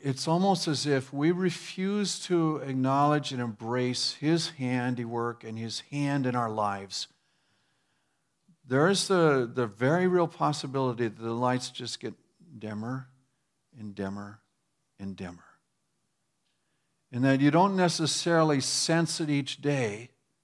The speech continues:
but if we refuse the truth that he's given us, it just gets a little darker, a little darker, a little darker, until you one day go, "I'm not even sure if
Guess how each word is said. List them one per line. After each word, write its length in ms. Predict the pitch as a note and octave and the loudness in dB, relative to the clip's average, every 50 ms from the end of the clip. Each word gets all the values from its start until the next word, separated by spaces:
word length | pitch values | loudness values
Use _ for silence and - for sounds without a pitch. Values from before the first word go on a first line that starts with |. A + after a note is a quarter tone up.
| _ _ _ _ _ _ _ _ _ _ _ _ _ _ _ _ C#3+ | _ _ _ _ _ _ _ _ _ _ _ _ _ _ _ _ 4
but 120 | C#3 C#3 | 6 6
if 120 | C#3 C3 | 6 4
we 140 | - D3 C#3 | 4 2 4
refuse 720 | C3 C3 C3 B2 C3 - - - D#3+ E3 F#3+ A3 A3 G3+ - | 4 4 2 2 0 -4 -4 2 2 4 4 4 0 -2 -4
the 100 | B3 A3 | -6 -6
truth 400 | - - - F#3 F#3 F#3 F3+ - | -6 -4 0 2 2 2 2 0
that 120 | F#3 E3 | -2 0
he's 180 | E3 E3 D3 C3 | 0 0 0 -2
given 360 | - - E3+ E3 C#3 C3+ A#2+ | -2 -2 -2 0 0 -2 -2
us, 320 | A2 A2 A2 - - - - _ | -4 -4 -6 -8 -10 -12 -12 _
it 100 | A#2+ A#2+ | -10 -8
just 220 | A2+ B2+ A#2+ - - | -6 -6 -6 -4 -4
gets 200 | C3 A#2 - - | -6 -6 -4 -6
a 60 | G2+ | -6
little 280 | G2+ A2+ B2 C3 D#3 | -6 -4 -4 -4 -2
darker, 600 | E3 D#3+ C3+ C3 C3+ C#3 C3+ - D3+ D3 D3 D3+ - _ _ _ _ - | 0 0 0 0 -2 -4 -8 -10 -12 -12 -12 -14 -18 _ _ _ _ -16
a 100 | G#2+ G#2+ | -10 -8
little 160 | A#2+ C#3+ D3 | -6 -4 -2
darker, 560 | C3+ B2+ B2 B2 B2 A#2 _ B2 A#2+ A#2+ B2 _ _ _ _ _ _ _ _ _ _ _ | -2 -2 -4 -4 -6 -10 _ -16 -16 -16 -18 _ _ _ _ _ _ _ _ _ _ _
a 160 | - G2 G2 | -16 -8 -2
little 180 | A#2 C#3 F3+ F3+ | 0 2 4 4
darker, 600 | E3+ D#3+ D3+ D3+ D3 D3 - D3+ C#3 C#3 C3+ _ _ _ _ _ _ _ _ _ _ _ _ _ _ _ _ _ _ _ _ _ _ _ | 4 4 4 2 0 -4 -6 -10 -10 -10 -12 _ _ _ _ _ _ _ _ _ _ _ _ _ _ _ _ _ _ _ _ _ _ _
until 220 | C3 B2 - D#3 D3+ | -12 -4 0 2 2
you 320 | C#3+ C#3 C#3+ C#3+ C#3+ C3+ | 4 4 4 2 2 2
one 260 | C3 C3 C#3+ D3 D3 | 2 2 2 2 2
day 160 | D3 C#3+ C#3+ C3+ | 2 2 2 2
go, 280 | C3 B2+ B2+ B2+ - - _ _ _ _ _ _ _ - _ - | 2 0 0 0 -4 -12 _ _ _ _ _ _ _ -20 _ -18
"I'm 720 | B2 C#3 D#3+ F3+ G3 G#3 G#3+ G#3 G3+ F#3+ F#3 F3 E3 D3+ | -12 -10 -8 -6 -4 -4 -4 -4 -4 -4 -2 -2 -2 -2
not 160 | C#3+ C#3+ C#3+ | -2 -2 -2
even 160 | C#3 C3 B2 | -4 -4 -6
sure 400 | - - - - C#3 C#3 C3+ B2+ | -8 -10 -12 -10 -8 -6 -6 -6
if 120 | B2 - | -8 -10